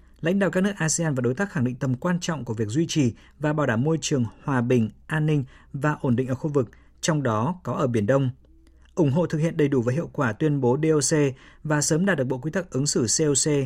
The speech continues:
hiệu quả, thực chất, phù hợp với luật pháp quốc tế và unclos năm một nghìn chín trăm tám mươi hai. Các đối tác đánh giá cao nỗ lực và vai trò của asean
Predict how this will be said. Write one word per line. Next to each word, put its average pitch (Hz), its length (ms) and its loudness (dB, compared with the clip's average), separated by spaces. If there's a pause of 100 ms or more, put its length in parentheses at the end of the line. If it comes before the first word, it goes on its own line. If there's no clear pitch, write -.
(200)
hiệu 180 180 0
quả, 127 300 -2
thực 127 160 -4
chất, 220 200 -2 (320)
phù - 140 -6
hợp 147 140 -2
với 123 100 2
luật 151 120 -2
pháp 175 140 -8
quốc 202 180 -6
tế 127 240 2
và 120 180 -6
unclos 143 400 -2
năm 143 180 -4
một 131 60 -2
nghìn 120 140 -2
chín 123 160 -8
trăm 131 140 -2
tám 113 220 -4
mươi 151 80 -2
hai. 143 240 0 (840)
Các 117 120 -2
đối 143 100 2
tác 180 180 -4
đánh 139 180 -2
giá 131 160 -4
cao 156 220 -2
nỗ 156 100 -2
lực 175 140 -2
và 127 120 -2
vai 135 160 -6
trò 135 180 -2
của 113 100 -12
asean 135 440 0